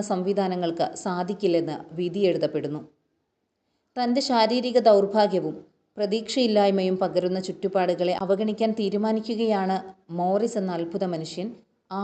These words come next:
വേദനക്കിടക്കയിൽ നിന്നെടുക്കുന്ന ആദ്യ തീരുമാനം. ഒരു കപ്പൽ മുക്കാൽ ഭാഗവും വെള്ളത്തിലാഴ്ന്നു കിടന്നാലും അത്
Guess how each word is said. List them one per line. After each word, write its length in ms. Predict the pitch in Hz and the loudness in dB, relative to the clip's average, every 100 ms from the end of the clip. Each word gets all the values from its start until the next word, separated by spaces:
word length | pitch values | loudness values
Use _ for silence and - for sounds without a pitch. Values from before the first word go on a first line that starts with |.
| 196 | -2
വേദനക്കിടക്കയിൽ 800 | 185 185 202 202 202 185 185 185 180 | 0 2 0 -2 -2 -2 0 -2 0
നിന്നെടുക്കുന്ന 640 | 170 165 160 170 160 151 - 160 | -2 -2 -4 -4 -6 -8 -10 -10
ആദ്യ 240 | 160 180 170 | -8 -6 -4
തീരുമാനം. 460 | 156 156 160 156 156 156 _ _ _ _ _ - | -4 -4 -6 -8 -10 -16 _ _ _ _ _ -6
ഒരു 160 | 240 285 | -2 0
കപ്പൽ 320 | 277 254 254 180 180 | 0 0 2 2 0
മുക്കാൽ 340 | 202 - 226 240 | -4 2 2 4
ഭാഗവും 380 | 233 214 208 202 185 | 4 2 2 0 0
വെള്ളത്തിലാഴ്ന്നു 680 | 175 190 185 196 180 180 190 | 2 0 -2 -2 -2 -2 -2
കിടന്നാലും 440 | 185 170 165 156 - - | -2 -2 -2 -4 -8 -12
അത് 100 | 160 | -8